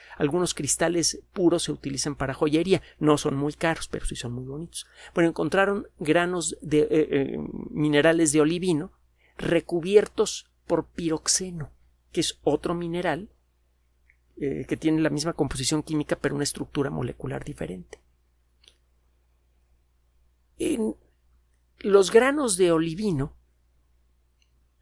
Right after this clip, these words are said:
son más densos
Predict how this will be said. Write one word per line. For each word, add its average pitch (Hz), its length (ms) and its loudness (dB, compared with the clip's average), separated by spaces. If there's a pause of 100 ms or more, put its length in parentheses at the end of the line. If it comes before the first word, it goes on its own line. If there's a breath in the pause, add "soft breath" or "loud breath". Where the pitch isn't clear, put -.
(460)
son 208 640 2 (760)
más 170 420 2
densos 180 680 -2